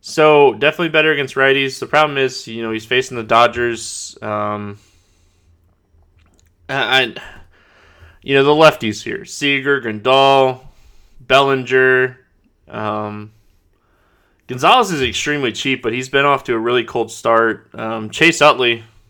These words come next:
extremely hot, but I'm still not playing him. A-, as far as the Cardinals go, you know, Matt Carpenter's always in play, three point four K, even if playing him at first base at that price, you know, he's really cheap, so I don't hate this spot for him.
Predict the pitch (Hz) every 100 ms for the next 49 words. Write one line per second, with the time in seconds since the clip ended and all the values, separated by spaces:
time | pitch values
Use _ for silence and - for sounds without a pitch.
0 | _ - - 120 120 117 107 120 117 104
1 | 101 107 - - - _ _ _ _ 117
2 | 117 107 - 123 113 104 117 110 107 101
3 | 98 _ _ _ _ - - - _ _
4 | _ _ _ _ _ - 143 135 135 185
5 | 202 175 147 - 139 147 156 147 - 156
6 | 156 156 151 135 - - _ _ _ _
7 | _ _ _ 107 113 143 - - 147 135
8 | 123 127 127 120 123 - 131 127 127 127
9 | 127 131 139 123 - 123 117 123 120 120
10 | 120 110 - 143 139 123 113 104 117 110
11 | 117 110 110 117 - 113 110 110 - 113
12 | 110 110 - - 123 113 - 123 117 -
13 | - _ - 113 120 - _ - 123 120
14 | - 127 - 117 117 - 113 117 127 127
15 | 120